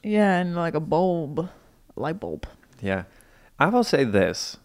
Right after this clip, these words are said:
Speaker 2: If you ever have the chance to come visit Cincinnati, I think you should.
Speaker 1: Don't
Speaker 2: But
Speaker 1: come in winter.
Speaker 2: Yeah, winter's whatever.
Speaker 1: It's a waste of time.
Speaker 2: Spring and summer, maybe spring and fall. Well, we got some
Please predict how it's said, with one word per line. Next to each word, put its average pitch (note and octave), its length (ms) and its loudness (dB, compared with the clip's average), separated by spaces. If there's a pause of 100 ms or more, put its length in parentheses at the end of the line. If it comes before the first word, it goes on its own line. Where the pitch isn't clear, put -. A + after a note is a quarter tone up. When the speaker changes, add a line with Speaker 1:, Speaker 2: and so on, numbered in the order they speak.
(380)
Speaker 2:
If B2+ 240 0
you E3 260 2
ever C#3+ 200 4
have D3+ 140 0
the C#3 60 -2
chance C3+ 300 -4
to C3+ 100 -2
come B2+ 220 -2
visit C3 220 0
Cincinnati, C3+ 580 0
I G#2 100 -2
think - 280 -6
you G#2+ 80 -6
should. C#3+ 480 0 (1040)
Speaker 1:
Don't - 180 2
Speaker 2:
But - 20 -2
Speaker 1:
come F#3 180 4
in D3 120 -4
winter. D3 360 -8 (520)
Speaker 2:
Yeah, C3 200 -8
winter's A#2+ 340 -4
whatever. F#2 320 -2
Speaker 1:
It's - 40 -4
a C#3+ 40 -6
waste D3 220 -8
of - 80 -6
time. - 120 -8
Speaker 2:
Spring D3 240 0
and G#2+ 120 -2
summer, A#2+ 380 -2
maybe C3 240 -4
spring A2 360 -4
and F#2 120 -8
fall. F2 540 -4
Well, G2+ 240 -8
we A2+ 100 2
got G2+ 160 -2
some - 300 -14